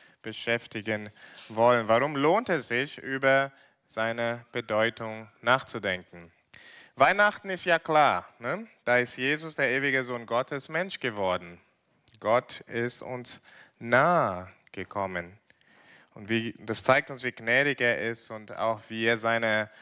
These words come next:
wunderbare Verheißungen hält. Das ist Weihnachten. Karfreitag und Ostern sind auch klar. Ja, sie erinnern uns, dass Jesus das Opfer für unseren Sünden gewon-, geworden ist und dass er siegreich den Tod überwunden hat,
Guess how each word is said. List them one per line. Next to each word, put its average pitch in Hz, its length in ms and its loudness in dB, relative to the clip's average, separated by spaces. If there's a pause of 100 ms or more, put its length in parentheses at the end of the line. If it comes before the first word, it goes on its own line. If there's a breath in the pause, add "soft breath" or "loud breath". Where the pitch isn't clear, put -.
(220 loud breath)
wunderbare 107 460 0
Verheißungen 107 640 -4
hält. 123 480 -2
Das 190 160 -4
ist 135 140 -10
Weihnachten. 139 500 0
Karfreitag 190 640 2
und 180 140 -6
Ostern 180 560 -4
sind 170 320 -2
auch 214 340 4
klar. 90 400 -2 (440)
Ja, 110 180 -12
sie 117 160 -4
erinnern 120 400 -2
uns, 120 320 -4
dass 113 240 -4
Jesus 127 540 -2 (360 loud breath)
das 110 240 0
Opfer 135 320 2
für 107 220 -2
unseren 123 380 -4
Sünden 160 500 -6
gewon-, 147 420 -4 (280)
geworden 123 440 2
ist - 400 -4 (640 soft breath)
und 110 120 -14
dass 110 200 0
er 107 100 0
siegreich 120 840 2 (240)
den 104 180 -8
Tod 113 400 -6
überwunden 110 760 -2
hat, 92 380 -4